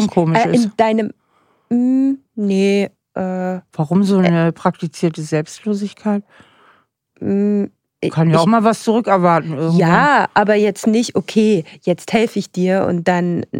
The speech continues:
Speaker 2: möchte ich, erwarte ich, da kann ich ja lange drauf warten, also dann werde ich ja sauer innen drin. Also wie sagt man, wenn man dann so frustriert wird, weil
Speaker 1: Ja,
Speaker 2: jetzt
Speaker 1: vielleicht
Speaker 2: helfe
Speaker 1: ist
Speaker 2: ich
Speaker 1: es ja
Speaker 2: dir und jetzt
Speaker 1: das
Speaker 2: erwarte ich im Gegenzug.
Speaker 1: Na, nee, nicht so. Vielleicht ist es ja das, was dir manchmal ein bisschen fehlt, rechtzeitig sauer zu werden.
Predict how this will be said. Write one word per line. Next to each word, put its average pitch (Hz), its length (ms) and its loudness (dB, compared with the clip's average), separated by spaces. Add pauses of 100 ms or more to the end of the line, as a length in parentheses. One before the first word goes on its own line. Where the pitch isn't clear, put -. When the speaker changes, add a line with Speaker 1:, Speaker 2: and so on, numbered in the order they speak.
(140)
Speaker 2:
möchte - 420 -2
ich, - 140 -6
erwarte 165 420 -2
ich, 165 140 -4
da 165 80 -4
kann 175 160 -6
ich 160 40 -8
ja 151 60 -2
lange 180 200 0
drauf 151 220 -6
warten, 143 280 -6
also 156 180 -6
dann 156 100 -4
werde 156 160 -2
ich 156 60 -10
ja 151 140 -2
sauer 156 380 0 (200)
innen 151 280 -6
drin. 147 320 -8 (160)
Also 156 220 -10
wie 160 60 -10
sagt 156 240 -8
man, 160 140 -6
wenn 160 100 -4
man 160 100 -6
dann 156 180 -6
so - 400 -12
frustriert - 600 -6
wird, 160 200 -6
weil 156 200 0 (120)
Speaker 1:
Ja, 185 80 -2
Speaker 2:
jetzt 165 100 0
Speaker 1:
vielleicht 170 160 2
Speaker 2:
helfe 233 100 4
Speaker 1:
ist - 120 0
Speaker 2:
ich - 100 2
Speaker 1:
es - 60 -14
ja 196 80 6
Speaker 2:
dir 190 80 2
und 180 40 6
jetzt - 140 2
Speaker 1:
das - 80 0
Speaker 2:
erwarte 180 480 0
ich - 160 -2
im 175 100 0
Gegenzug. 196 640 -2
Speaker 1:
Na, 285 380 0
nee, 196 320 2
nicht 185 200 0
so. 185 220 2 (560)
Vielleicht 190 300 0
ist 185 140 -4
es 185 120 -2
ja 196 80 2
das, 180 240 0
was 180 140 -6
dir 180 100 2
manchmal 170 300 0
ein 160 80 0
bisschen 156 260 -6
fehlt, 208 460 -2
rechtzeitig 160 480 -6
sauer 160 300 -2
zu 180 180 -8
werden. 160 220 -4